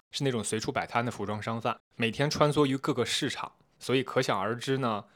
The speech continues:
Coco 小的时候这个家庭的经济状况很拮据。然而在政府部门登记 Coco 的出生的时候呢，他的姓被错误地登记成了 Chassenel，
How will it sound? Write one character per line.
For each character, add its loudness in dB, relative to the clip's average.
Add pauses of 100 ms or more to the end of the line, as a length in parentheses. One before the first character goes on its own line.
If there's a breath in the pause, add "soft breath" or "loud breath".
Coco 2
小 0
的 -6
时 -4
候 -2
这 -6
个 -2
家 0
庭 -6
的 -2
经 -4
济 -6
状 4
况 -6
很 -8
拮 -6
据。 -8 (380)
然 4
而 6
在 8
政 6
府 -4
部 0
门 2
登 6
记 -2
Coco 0
的 2
出 -4
生 0
的 0
时 -2
候 -2
呢， -2 (140)
他 0
的 2
姓 2
被 2
错 4
误 0
地 0
登 0
记 -4
成 -6
了 -4
Chassenel， -2